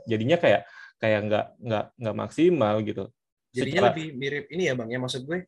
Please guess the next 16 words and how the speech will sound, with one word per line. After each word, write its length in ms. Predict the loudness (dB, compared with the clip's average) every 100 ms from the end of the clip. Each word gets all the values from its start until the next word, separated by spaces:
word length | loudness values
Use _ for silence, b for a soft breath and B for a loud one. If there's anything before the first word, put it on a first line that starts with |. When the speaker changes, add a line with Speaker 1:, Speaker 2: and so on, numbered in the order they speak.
| _
Speaker 2:
lebih 180 | -8 -6
mirip 200 | -4 -4 -2
ya 120 | -4
kayak 200 | -4 -4
kita 240 | -8 -8
pakai 160 | -8 -8
stadion-stadion 520 | -6 -4 -4 -2 -2
lainnya 440 | -2 -2 -2 -4 -6
aja. 280 | -4 2 4
Speaker 1:
Lebih 140 | 4
mirip 140 | 2 2
Speaker 2:
Nggak 40 | 2
Speaker 1:
kayak 160 | 2
Speaker 2:
ada, 100 | 0
Speaker 1:
stadion 340 | -2 0 0 0
lainnya. 200 | -2 -6